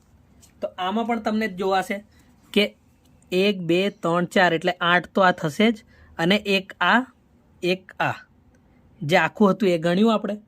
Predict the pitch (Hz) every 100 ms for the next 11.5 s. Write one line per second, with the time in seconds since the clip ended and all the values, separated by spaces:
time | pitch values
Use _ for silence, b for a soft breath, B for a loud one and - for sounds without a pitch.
0 | _ _ b b b b b b 180 190
1 | 220 233 226 220 214 208 185 202 - _
2 | _ _ _ _ _ _ _ - 190 220
3 | 214 208 185 156 143 135 139 b b b
4 | - 190 196 196 165 214 196 147 135 127
5 | 131 - _ - 160 165 180 180 208 175
6 | 170 196 247 247 - _ _ _ _ _
7 | - - - - - _ _ _ _ _
8 | - - 170 160 - 180 180 190 190 202
9 | - 190 175 175 170 214 160 160 180 202
10 | 214 _ 165 - 156 175 196 180 185 190
11 | 202 190 214 - 156